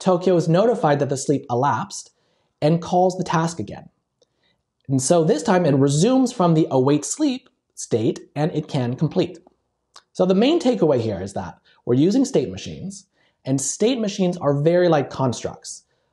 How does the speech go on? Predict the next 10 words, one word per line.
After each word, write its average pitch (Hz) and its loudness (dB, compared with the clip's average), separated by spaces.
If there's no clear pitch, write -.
When 165 2
writing 208 2
non-blocking 180 2
code 165 2
directly 151 2
by 127 -2
hand 185 0
using 151 -6
E 196 -2
pol, 104 -4